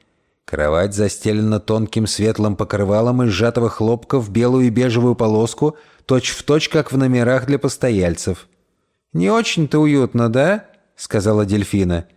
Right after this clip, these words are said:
«Я сюда только спать прихожу». Она набрала воды в чайник, включила плитку и сдернула покрывало, чтобы достать из-под него одеяло. «Снимай куртку и хорошенько укутайся», —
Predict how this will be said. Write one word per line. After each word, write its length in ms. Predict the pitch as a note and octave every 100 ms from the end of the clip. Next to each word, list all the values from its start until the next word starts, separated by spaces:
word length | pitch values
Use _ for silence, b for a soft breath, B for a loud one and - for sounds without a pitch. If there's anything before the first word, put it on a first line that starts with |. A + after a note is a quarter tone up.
| _ _ -
«Я 180 | - A#3
сюда 280 | B3 G#3+
только 280 | G#3 G#3 G#3
спать 360 | - - A#3+ -
прихожу». 580 | B2 - G#2+ F#2 F#2 E2+ _ _ _ _ _ _ _
Она 260 | - F2 F#2
набрала 460 | G2 F#2+ G2 G2 G2+
воды 340 | G2+ F#2+ G2+
в 60 | G#2+
чайник, 500 | - B2+ C#3 D3+ - b b b
включила 520 | - B2+ C3 E3 E3
плитку 560 | - C#3+ F3+ - - G3
и 180 | -
сдернула 560 | D#3+ A2+ E3 F3 F3 E3+
покрывало, 560 | - C3+ C#3 C3 C#3+ E3+
чтобы 300 | - D#3+ D3+
достать 420 | C#3 - D3+ D#3
из-под 380 | D3+ - C#3+ C3+
него 220 | C#3 C#3
одеяло. 600 | C3 A2+ F#2+ F2+ F2 E2+ _ _ _ _
«Снимай 500 | - - F3 F#3 G3+
куртку 480 | F3 A3+ A#3 - A#3+
и 140 | - F#3+
хорошенько 580 | F#3+ F#3 - G3+ F#3
укутайся», — 640 | F#3+ F#3 E3+ A#2+ G#2+ A2 F#2+